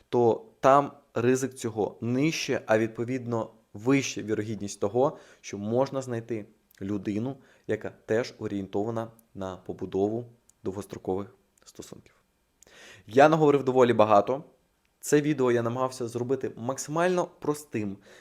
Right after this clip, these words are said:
максимально зрозумілим. Так, я багато чого спрощував. Так, я не апелював науковими даними. Я апелював тільки своїм досвідом і досвідом своїх клієнтів та своєю практикою.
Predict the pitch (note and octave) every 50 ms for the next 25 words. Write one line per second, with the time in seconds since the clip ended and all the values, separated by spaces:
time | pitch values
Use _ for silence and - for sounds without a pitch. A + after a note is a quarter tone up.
0 | - - A#2+ B2+ - - - C#3 C3 C3+ C#3+ D3+ D#3+ E3 D3 D3+ D3 D3 C3+ C#3
1 | C3+ B2 G#2+ G2+ G2+ G#2+ - - _ _ _ - C#3 C3 C#3+ C#3+ C#3+ D3+ C#3+ A2+
2 | A#2+ A#2+ B2+ C3 B2+ C3 A#2 - - G#2+ G#2 G2 - - - - - G#2+ G#2+ G#2+
3 | G#2 - - - B2 B2 C#3 D3+ - - _ _ _ _ _ - - - - -
4 | - _ _ _ _ - D3+ C#3+ D3 D#3 D#3 D#3 D3 A#2+ C#3 C#3+ D3+ D3 C#3+ C3+
5 | - - B2+ B2 A#2+ A#2 A#2+ B2 C3 C3 C#3 B2 A#2 A#2 B2 B2 A#2 A#2 A#2 A#2
6 | A2 G#2 A#2 A#2 A#2 A2+ A2+ G#2 G2 F#2+ F2+ - - _ - G#2 B2+ C3 C3 C3+
7 | - - - A#2 A2 A2+ A2+ A#2+ B2 C3 B2+ B2+ B2+ - _ _ - C3+ C3 -
8 | A2 - - G2+ G2+ F#2+ G2 - _ - A#2 C3+ C#3+ D#3 - - E3 D3 D#3 D3+
9 | D3+ D#3 - _ _ _ _ _ _ _ _ - B2+ C3+ C3+ C3 - - - A#2+
10 | B2 C3+ C3+ - B2+ B2 A#2+ - A2 A2+ A#2 A#2 A#2 A#2 - _ _ _ - A#2+
11 | A2+ A2 A#2+ A#2+ B2 A#2+ A#2+ A#2+ G#2+ G#2 - _ _ _ _ _ _ _ _ _
12 | - A#2 A#2 A2 - - - A2+ A2 A2+ A2 G#2+ G#2 G#2 - _ _ _ - -
13 | G#2+ G#2+ G2+ - - - - _ - -